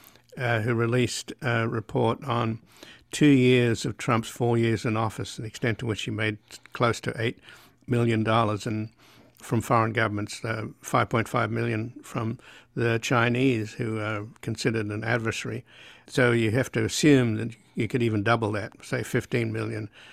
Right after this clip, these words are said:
over four years. That is real money as opposed to floating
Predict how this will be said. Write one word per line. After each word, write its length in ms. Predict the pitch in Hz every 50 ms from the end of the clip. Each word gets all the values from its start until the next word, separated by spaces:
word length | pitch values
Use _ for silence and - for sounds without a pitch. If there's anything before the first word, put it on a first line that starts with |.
| - - _ _ _ -
over 260 | 151 131 117 107 117
four 340 | - - - 147 156 151 143
years. 560 | 120 113 110 110 104 - - - - - - _ _ - - - - _ _ _ _ _ _ _ _ _ -
That 520 | 131 117 110 113 131 139 143 151 - - _ _ -
is 340 | - - - 127 120 101 -
real 300 | 117 127 143 143 131 120
money 580 | 120 117 123 139 135 117 107 104 104 113 - - _ _ _ _ _ _ _ -
as 180 | 117 113 - -
opposed 420 | - - 131 120 113 110 - -
to 360 | - - 113 107 107 110 110 - _ - - - - - _ _ -
floating 520 | - - - 135 131 135 123 123 120 110